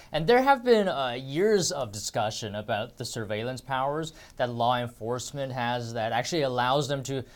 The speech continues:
search through this huge amount of data, uh, without needing a warrant. So then, uh, this new legislation introduces restrictions on, uh, searching through Americans' data, uh, which includes communication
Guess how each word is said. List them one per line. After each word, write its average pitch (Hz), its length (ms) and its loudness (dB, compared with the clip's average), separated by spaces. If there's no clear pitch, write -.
search 190 560 2
through 208 400 2
this 220 420 0
huge 208 460 -4
amount 196 320 2
of 170 80 -6
data, 175 760 4
uh, 143 60 -4
without 160 520 4
needing 160 320 0
a 151 120 0
warrant. 156 500 0
So 202 180 4
then, 202 320 8
uh, 170 280 6
this 226 260 4
new 247 160 6
legislation 170 720 4
introduces 135 800 -6
restrictions 117 840 -6
on, 107 300 -6
uh, 98 160 -4
searching 104 480 -6
through 104 280 -10
Americans' 95 440 -8
data, 92 380 -4
uh, 113 260 2
which 143 280 -4
includes 131 540 -6
communication 135 400 -8